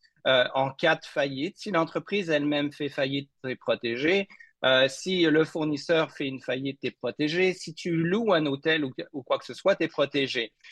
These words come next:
Euh, c'est des, et, euh, voir si, la, des fois, avec le registre des entreprises du Québec, on sait, on va, on tape dans,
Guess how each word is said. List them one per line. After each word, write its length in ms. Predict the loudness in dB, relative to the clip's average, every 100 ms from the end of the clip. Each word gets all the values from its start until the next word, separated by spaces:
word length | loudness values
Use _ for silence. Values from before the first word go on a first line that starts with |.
| -14 0
Euh, 200 | 2 2 0
c'est 200 | -2 2
des, 260 | 4 2
et, 320 | 2 2 4 2
euh, 160 | 0 -4
voir 420 | -6 -2 -2 -2
si, 220 | -10 -10
la, 220 | -8 -8 -10
des 340 | -20 -8 -8
fois, 200 | -4 -6
avec 180 | -6 -4
le 80 | -4
registre 480 | -4 -8 -10 -8
des 160 | -6 -4
entreprises 500 | -4 -6 -6 -4 -4
du 140 | -6
Québec, 400 | -4 -2 0 0 -2
on 160 | -14 -12
sait, 340 | -2 0 0 -6 -14 -2
on 100 | 0
va, 220 | 4 2
on 140 | 2 -2
tape 280 | 0 0 0
dans, 360 | -2 -2 -6